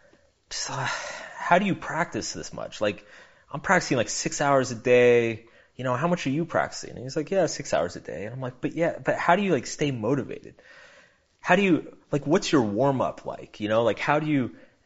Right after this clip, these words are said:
how do you schedule your practice time?" And he's just looking at me like I'm speaking Klingon. Like, he's, <laughs> he's like, "What are you talking about? Like, I,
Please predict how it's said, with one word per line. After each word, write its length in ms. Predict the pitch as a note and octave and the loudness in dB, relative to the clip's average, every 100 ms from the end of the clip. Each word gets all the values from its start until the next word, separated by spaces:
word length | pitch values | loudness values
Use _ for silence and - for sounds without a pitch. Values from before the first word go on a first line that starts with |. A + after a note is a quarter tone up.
| _ | _
how 120 | - | 0
do 60 | E3+ | 0
you 40 | |
schedule 560 | - - - B2+ B2+ A#2 | -2 -2 4 4 4 2
your 140 | G2 | 0
practice 420 | F#2 G#2+ - G#2 | 2 0 0 -6
time?" 300 | - - C2+ - | -6 -6 -8 -4
And 140 | C#3 | -2
he's 220 | F3 A3 | 0 0
just 180 | B3+ - | 0 -2
looking 380 | A#2+ E3 G3+ D3+ | 0 0 2 2
at 120 | G#2 | 0
me 140 | G2 | -2
like 220 | G2+ F2+ - - - - | -2 -2 -4 -16 -20 -8
I'm 140 | A#2 A#2+ | -6 -4
speaking 540 | - - D3+ B2 G#2 | -6 -6 -6 -6 -6
Klingon. 520 | - D3+ D3+ C#2 - - | -2 -2 0 -4 -8 -2
Like, 180 | A2 A#2 | 0 2
he's, 280 | F3 E3+ D#3 - - | 4 6 4 0 -6
<laughs> 180 | - - | -16 -2
he's 160 | G3+ | 4
like, 140 | G3 D3 C#3 C#3 - - _ _ _ | 4 4 0 -6 -16 -20 _ _ _
"What 200 | - B2+ | -6 -2
are 60 | B3 | 0
you 160 | A#3 B2+ | 0 -2
talking 400 | - A#3+ - E2 | 4 4 4 -4
about? 280 | - G1+ | -4 -4
Like, 220 | - A2+ A2+ | -2 -2 -4
I, 180 | - | -12